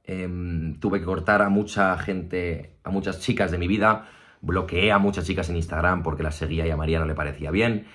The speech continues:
Me mandaba un mensaje a alguien por Instagram, yo contestaba, le parecía mal a María, lo tenía que, eh, bloquear y dejar de seguir.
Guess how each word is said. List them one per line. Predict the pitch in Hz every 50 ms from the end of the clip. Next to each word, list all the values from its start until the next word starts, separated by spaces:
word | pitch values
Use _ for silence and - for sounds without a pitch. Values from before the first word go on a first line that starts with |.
| - - _
Me | - - 80
mandaba | 82 85 85 92 98
un | 98 95
mensaje | 92 87 85 92 82 87 92
a |
alguien | 90 87 87 85
por | 82 85 85
Instagram, | 85 85 - 82 82 87 90 90 87 85
yo | 82 90 82
contestaba, | 87 82 82 80 80 - 95 92 92
le | 87 87 85
parecía | 85 85 82 82 - 87
mal | 87 87 87
a | 82
María, | 82 82 87 90 90 87 82
lo | 85 87 87 82 80 78 78 78
tenía | 78 - 80 80 82 82 78 76
que, | - 78 73 73 73 71 71 71 - - _ - _ _ _ _
eh, | - - -
bloquear | 73 73 78 73 - 90 87 80
y | 78 78
dejar | 71 - - 80 76
de | 76
seguir. | 78 - 82 85 107 127 127 127 127